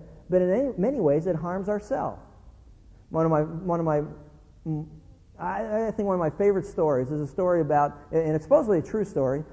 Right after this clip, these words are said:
and it took place, uh, during the Korean War. There were some military G Is that were living off, off base,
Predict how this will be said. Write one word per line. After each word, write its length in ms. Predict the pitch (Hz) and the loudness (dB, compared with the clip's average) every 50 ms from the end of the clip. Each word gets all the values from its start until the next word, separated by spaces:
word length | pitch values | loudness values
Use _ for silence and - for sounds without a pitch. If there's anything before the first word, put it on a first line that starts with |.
| - - - | -20 -16 -12
and 100 | - 156 | -10 -8
it 380 | 170 165 156 165 160 156 151 156 | -6 -4 -4 -2 -2 -2 -2 0
took 160 | 208 208 202 | -2 -2 0
place, 300 | - 196 180 185 185 - | 2 2 2 2 2 0
uh, 120 | 160 139 139 | 0 0 2
during 240 | 139 160 170 170 160 | 2 2 0 0 0
the 60 | 151 | -2
Korean 480 | - - 180 170 175 180 175 165 151 | -4 -4 -2 0 0 0 0 0 0
War. 280 | 135 123 123 127 139 151 | 0 0 0 0 -2 -2
There 80 | 147 143 | -2 -2
were 80 | 139 135 | -2 -2
some 220 | - 165 151 151 | -2 -4 -4 -2
military 420 | 156 165 170 165 160 170 160 156 | -2 -2 -2 -2 -2 -2 -2 -2
G 200 | 143 127 143 143 | -2 -2 -2 0
Is 240 | 143 139 139 147 143 | 0 2 0 0 -2
that 60 | 147 | -2
were 120 | 135 135 135 | -4 -2 0
living 320 | 135 151 160 160 160 156 | 0 0 0 0 -2 -6
off, 260 | - 139 139 143 147 151 - - - | -6 -8 -6 -6 -6 -8 -10 -12 -6
off 300 | 139 143 147 143 - 127 | -4 -4 -4 -4 -4 -2
base, 360 | 131 120 117 131 135 - | -2 0 0 -2 -6 -8